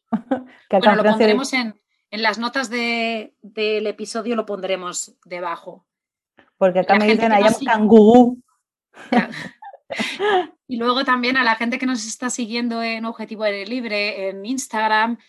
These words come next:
Speaker 2: siempre ponemos unos posts de,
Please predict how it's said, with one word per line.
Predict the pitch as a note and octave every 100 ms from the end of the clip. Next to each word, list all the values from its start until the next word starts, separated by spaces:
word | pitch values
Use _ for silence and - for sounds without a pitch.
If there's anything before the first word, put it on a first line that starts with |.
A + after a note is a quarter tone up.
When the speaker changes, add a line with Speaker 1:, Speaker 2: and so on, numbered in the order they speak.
| _
Speaker 2:
siempre | - B3 G#3 A3
ponemos | - G#2 G#2+ G2+
unos | - G3 -
posts | - G2+ G2+ - - - _ _ _
de, | G3+ G3+ G3 F#3+ F#3 F3+ E3+ D#3